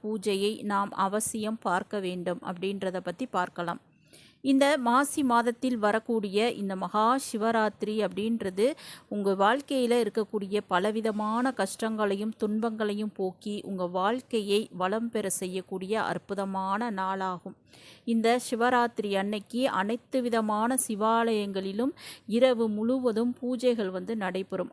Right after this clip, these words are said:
அதுவும் நான்கு கால பூஜையாக நடைபெறும். அந்த நான்கு கால பூஜை வந்து எப்பொழுது, எந்த நேரத்தில் செய்வார்கள், எந்த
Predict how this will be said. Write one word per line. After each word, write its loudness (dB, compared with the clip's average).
அதுவும் -2
நான்கு 0
கால 0
பூஜையாக -2
நடைபெறும். -2
அந்த 0
நான்கு 2
கால 4
பூஜை -2
வந்து -4
எப்பொழுது, 0
எந்த -2
நேரத்தில் -4
செய்வார்கள், -2
எந்த -4